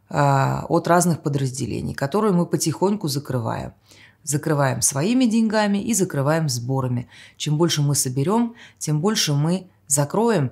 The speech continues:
и тем больше вот таких вот ребят, как записали эти видео, останутся целы невредимые, тем скорее они принесут нам нашу общую победу. И если вы хотите чувствовать свою сопричастность к этой победе,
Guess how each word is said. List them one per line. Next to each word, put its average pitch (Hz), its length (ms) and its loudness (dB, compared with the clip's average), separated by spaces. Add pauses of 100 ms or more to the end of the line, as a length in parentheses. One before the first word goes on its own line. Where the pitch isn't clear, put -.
(220)
и - 100 -10
тем 156 220 -2
больше 214 280 -2
вот 143 140 -4
таких 143 320 -6
вот 139 160 -6
ребят, 143 340 0
как 131 140 -12
записали 135 520 -2
эти 139 280 -8 (440)
видео, 175 400 4
останутся 147 520 -2
целы 151 280 0
невредимые, 143 720 -2
тем 147 260 -4
скорее 156 440 0
они 139 180 -2
принесут 147 500 -4
нам 127 140 0
нашу 147 280 -2
общую 160 300 -8
победу. 170 500 -2 (420)
И - 100 -6
если 170 240 2
вы 180 160 2
хотите 170 480 -2
чувствовать 160 400 -4
свою 147 260 0
сопричастность 185 920 2
к - 80 -8
этой - 180 -10
победе, - 540 -10